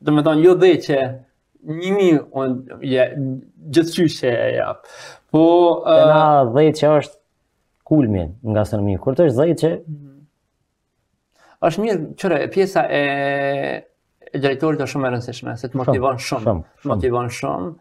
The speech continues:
Speaker 1: Po edhe stafit po, e, n-, normal, është edhe stafit,
Speaker 2: Po,
Speaker 1: e,
Speaker 2: nuk është,
Speaker 1: kolegëve,
Speaker 2: nuk është një
Speaker 1: nuk
Speaker 2: staf,
Speaker 1: është,
Speaker 2: po, nuk
Speaker 1: po,
Speaker 2: është një staf
Speaker 1: pavarësisht që sot
Speaker 2: i,
Speaker 1: ka
Speaker 2: i,
Speaker 1: konkurrencë shumë të
Speaker 2: i
Speaker 1: madhe.
Speaker 2: keq. Është një staf shumë i mirë, edhe atë.
Speaker 1: Edhe, edhe pse ka konkurrencë, edhe pse, e, secili, do me thonë,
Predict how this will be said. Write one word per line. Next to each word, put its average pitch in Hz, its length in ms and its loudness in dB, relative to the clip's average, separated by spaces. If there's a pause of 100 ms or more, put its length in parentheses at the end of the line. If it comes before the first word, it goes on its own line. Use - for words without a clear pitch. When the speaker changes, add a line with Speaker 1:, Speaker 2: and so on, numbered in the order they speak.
Speaker 1:
Po 151 140 -2
edhe 185 100 2
stafit 185 460 -2
po, 151 120 -2 (180)
e, - 180 -2
n-, 139 260 -2
normal, 151 300 0
është 156 240 -4
edhe 147 80 -4
stafit, 156 440 -4
Speaker 2:
Po, 160 180 4
Speaker 1:
e, 135 80 2
Speaker 2:
nuk 151 160 2
është, 170 80 2
Speaker 1:
kolegëve, 160 400 0
Speaker 2:
nuk 170 160 2
është 156 180 0
një 147 120 2
Speaker 1:
nuk 165 100 -8
Speaker 2:
staf, 139 240 2
Speaker 1:
është, - 240 -18 (160)
Speaker 2:
po, 147 180 2
nuk 151 160 0
Speaker 1:
po, 220 60 2
Speaker 2:
është 202 120 0
një 190 120 2
staf 156 180 2
Speaker 1:
pavarësisht 180 480 -6
që 170 120 0
sot 170 360 -4
Speaker 2:
i, 135 220 -2
Speaker 1:
ka 156 180 2
Speaker 2:
i, 123 140 2
Speaker 1:
konkurrencë 113 540 -2
shumë 127 140 -6
të 117 60 -14
Speaker 2:
i 110 80 -6
Speaker 1:
madhe. 113 220 0
Speaker 2:
keq. 233 200 -6
Është 131 140 -6
një 143 60 0
staf 143 200 -2
shumë 135 160 0
i 117 60 0
mirë, 101 220 0
edhe 110 120 0
atë. 156 200 0
Speaker 1:
Edhe, 147 260 -2 (180)
edhe 147 200 -2
pse 151 260 -6
ka 151 160 -4
konkurrencë, 143 680 -2
edhe 151 160 0
pse, 147 220 -4
e, 143 160 0 (140)
secili, 143 460 -2
do 135 120 -4
me 135 140 -4
thonë, 135 280 -2